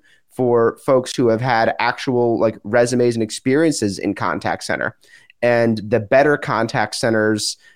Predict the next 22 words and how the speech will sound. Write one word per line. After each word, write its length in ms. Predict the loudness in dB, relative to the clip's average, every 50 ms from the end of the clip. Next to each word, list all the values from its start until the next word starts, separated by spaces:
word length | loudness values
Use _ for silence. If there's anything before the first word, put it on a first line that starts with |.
| _ _ -2
um, 420 | 0 0 2 2 2 0 0 0 2
are 140 | 2 2 2
saying 320 | 0 0 0 0 2 2 0
that 100 | 0 0
you 100 | 0 0
must 240 | 0 0 0 0
have 140 | -4 -4 -2
previously 300 | -2 -4 -2 -2 -4 -2
worked 260 | -2 0 0 0 0
at 60 | 0 2
another 280 | 2 4 4 4 2
contact 520 | 0 0 0 -2 -2 0 -2 -2 -4 -4 -4
center. 240 | -6 -4 -2 -4
So 180 | -2 0 0 -2
it's 120 | 0 0
almost 300 | 0 2 2 2 2 2
like 220 | 2 0 0 -2 -6 -20 -20 -18 -4 0
a, 100 | 0 0 2 2
a, 60 | 0 2
the, 240 | 4 4 4 2 2
this 160 | 0 -4 -4
whole, 520 | -4 -2 0 2 2 4 4 2 2 0